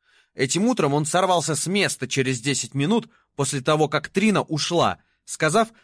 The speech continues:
что ему нужно пустить рабочих к себе домой. Я не видел его весь день,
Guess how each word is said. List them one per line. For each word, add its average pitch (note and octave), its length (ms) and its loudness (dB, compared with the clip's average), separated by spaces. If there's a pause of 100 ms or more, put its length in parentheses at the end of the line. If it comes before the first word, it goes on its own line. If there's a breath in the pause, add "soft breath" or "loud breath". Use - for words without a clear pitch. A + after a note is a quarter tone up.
что - 200 2
ему F3 220 4
нужно G#3 400 4
пустить E3 500 0
рабочих D#3+ 500 2
к - 20 -18
себе D3+ 360 0
домой. A#2+ 460 -2 (1400)
Я A#2+ 200 -2
не D3 180 2
видел D#3 420 0
его A2+ 160 0
весь B2+ 500 0
день, A2 440 -2